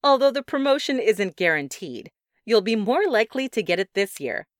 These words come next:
or next simply because you've put in so much work to improve yourself for the betterment of the office.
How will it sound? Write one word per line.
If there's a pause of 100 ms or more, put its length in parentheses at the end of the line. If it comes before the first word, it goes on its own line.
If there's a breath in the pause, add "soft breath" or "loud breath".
(120)
or
next
simply
because
you've
put
in
so
much
work
to
improve
yourself
for
the
betterment
of
the
office.